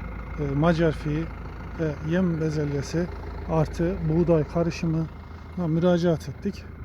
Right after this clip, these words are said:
Macar fi ve buğday karışımı aldık. Kılçıksız buğday. Tohumu şöyle göstereyim size. On iki buçuk kilo, on üç kilo dönüme düşecek şekilde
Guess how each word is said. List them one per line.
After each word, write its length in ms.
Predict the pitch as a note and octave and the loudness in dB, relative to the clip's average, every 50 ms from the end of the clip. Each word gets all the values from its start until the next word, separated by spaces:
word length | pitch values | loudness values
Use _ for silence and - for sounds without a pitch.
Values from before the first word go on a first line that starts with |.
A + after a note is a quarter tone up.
| - - - - | -12 -12 -8 -4
Macar 340 | - F3+ F3 E3+ F3+ F3+ F3 | 0 0 2 4 4 4 2
fi 340 | - - F3+ G3 A3 G3+ E3 | 2 0 -2 -2 -2 -2 -2
ve 180 | E3+ F3+ G3 F#3 - - - - - - - - - - - - - - - - - - - - - - - - - - - - | -2 -2 -2 -2 -6 -10 -12 -12 -12 -12 -12 -12 -12 -12 -12 -12 -12 -12 -10 -10 -10 -10 -10 -8 -10 -10 -10 -10 -8 -8 -4 -2
buğday 300 | F3+ F3 E3+ F#3+ F#3+ F3+ | 0 2 4 4 4 4
karışımı 500 | - - E3+ D#3 D3 - - - D3+ C#3+ | 4 2 0 -2 -2 -4 -4 -4 -4 -4
aldık. 320 | C#3+ C#3 C3+ C#3 - - | -2 -4 -4 -6 -8 -8
Kılçıksız 460 | - E3+ D3+ - F3+ - - - E3 C#3+ C3+ | -8 -8 -8 -8 -8 -10 -8 -8 -8 -8 -8
buğday. 300 | C3+ C3+ C3 D3+ E3+ F#3 - - - - - - - - - | -8 -6 -6 -6 -6 -6 -8 -10 -12 -12 -12 -12 -12 -8 -4
Tohumu 320 | E3 D#3 D#3 D#3 D#3 D#3 - - - - - | -4 -2 -2 -2 -2 -4 -4 -6 -6 -4 -4
şöyle 220 | - E3 D3 C3+ C3+ | -2 -2 -2 -2 -2
göstereyim 540 | C#3+ D3+ - - - D#3 C#3+ C#3+ C3+ C3 C3 | -2 -2 -2 -2 -2 0 0 0 0 0 -2
size. 260 | - - C#3+ D3+ F3+ F3+ - - - - - - - - - - - - - - - - - - - - - - - - - - - - - - - - - - - - - - - - - - - - - - - | -2 -2 0 0 0 0 -2 -4 -6 -6 -6 -6 -6 -6 -6 -6 -6 -6 -6 -6 -6 -6 -6 -6 -6 -6 -6 -6 -6 -6 -6 -6 -6 -6 -6 -6 -6 -6 -6 -6 -6 -6 -6 -6 -6 -6 -6 -6 -6 -4 -4 0 2
On 120 | F3 F3+ F#3+ | 4 6 6
iki 240 | F#3+ - - G#3 F#3 | 4 4 2 0 -2
buçuk 260 | F#3 - - F3 - - - - - - - - | -2 -2 -4 -4 -6 -6 -6 -8 -8 -8 -8 -8
kilo, 300 | - F3 E3+ E3+ E3 E3+ - - - - - - D#3 | -4 -2 0 0 0 -2 -4 -6 -8 -8 -6 -4 0
on 100 | F3 F3+ | 2 2
üç 180 | F#3 - - - | 2 2 0 -2
kilo 320 | - E3+ E3+ E3+ E3+ D3+ | -2 0 0 0 0 0
dönüme 320 | D#3+ D#3+ E3 E3 E3+ E3 D#3 | 0 2 4 4 4 2 2
düşecek 360 | D#3+ - F3 E3+ D#3+ F3 - | 0 0 0 0 0 0 -2
şekilde 520 | - - D#3 C3+ - C#3+ C3 C3+ D3+ F3 | -2 -4 -4 -4 -4 -2 -2 -2 0 -2